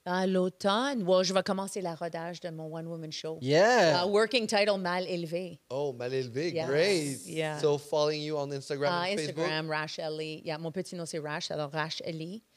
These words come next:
Speaker 1: um, or Facebook, or Twi-, euh, j'ai commencé sur, euh, TikTok récemment.
Speaker 3: TikTok, and
Speaker 1: Yeah.
Speaker 2: Cool.
Speaker 3: with, uh,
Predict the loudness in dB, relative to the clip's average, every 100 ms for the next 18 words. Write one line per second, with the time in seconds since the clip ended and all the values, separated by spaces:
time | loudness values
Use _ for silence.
0 | _ _ _ -4 -2 -4 -4 -2 0 -2
1 | -6 -8 -8 -8 -8 -8 -8 -10 -6 -4
2 | -4 -6 -8 -8 -6 -4 -4 -6 -8 -8
3 | -8 -12 -8 -8 -6 -6 -6 -10 -8 -8
4 | -8 -8 -10 -10 -12 -8 -8 -6 -4 -4
5 | -6 -10 -8 -4 -4 -4 _ -10 -8 -8
6 | -14 _ -12 -10 -10 -12 -8 -6 -8